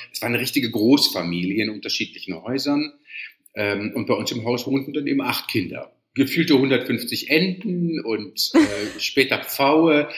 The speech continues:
ein riesiger Kirschgarten, den, in dem wir im Sommer unsere Mahlzeiten genommen haben. Und das Ganze in Westfalen, in Fröndenberg. Dann bin ich nochmal zur Schule gegangen und da habe ich schon ein bisschen gemerkt, so dieses, es macht mir Spaß, vor einer Klasse zu sprechen.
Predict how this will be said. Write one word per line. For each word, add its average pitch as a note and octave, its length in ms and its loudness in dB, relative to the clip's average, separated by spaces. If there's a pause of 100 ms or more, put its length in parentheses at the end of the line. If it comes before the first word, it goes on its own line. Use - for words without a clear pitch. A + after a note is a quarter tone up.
ein B2 80 -6
riesiger D#3+ 440 0
Kirschgarten, C3+ 960 0
den, B2 220 0
in - 200 -6
dem B2 160 -2
wir B2+ 80 2
im A2+ 60 0
Sommer A#2 600 0
unsere G#2+ 220 0
Mahlzeiten B2 640 0
genommen A2+ 480 -4
haben. G2+ 400 -2 (440)
Und A#2 120 0
das A2+ 160 0
Ganze C3+ 280 2
in A2 180 -2
Westfalen, A#2 640 0
in G2 160 -2
Fröndenberg. B2 920 -2
Dann F#2 180 -4
bin A#2 100 0
ich A2+ 60 -4
nochmal G2+ 240 2
zur G#2+ 80 0
Schule F#3+ 300 0
gegangen D3+ 360 0
und - 100 -2
da C3 100 -2
habe - 180 -8
ich E3 80 0
schon D#3+ 120 0
ein C#3 80 -4
bisschen - 260 -8
gemerkt, A#2+ 640 -2 (240)
so B2 100 -8
dieses, A#2 400 -6
es - 140 -10
macht B2+ 240 -4
mir B2 80 -2
Spaß, - 680 -2
vor A2+ 160 -2
einer A2+ 140 -2
Klasse G#2 320 -4
zu - 100 -4
sprechen. - 540 -6